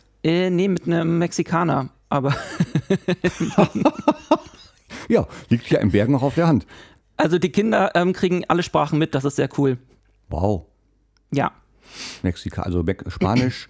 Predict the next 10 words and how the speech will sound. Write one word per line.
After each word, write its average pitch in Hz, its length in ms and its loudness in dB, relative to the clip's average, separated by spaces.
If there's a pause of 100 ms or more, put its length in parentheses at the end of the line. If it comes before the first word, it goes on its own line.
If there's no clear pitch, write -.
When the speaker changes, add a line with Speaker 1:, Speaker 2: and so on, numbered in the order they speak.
(220)
Speaker 2:
<clears throat> - 260 -20
Deutsch 98 340 0
und 104 160 0
Norwegisch. 82 580 -2 (200)
Speaker 1:
Ja. 147 320 0 (720)
Und 175 120 0
Speaker 2:
Wahnsinn. - 160 2
Speaker 1:
Englisch 131 220 0
halt - 260 -4
auch. - 220 -8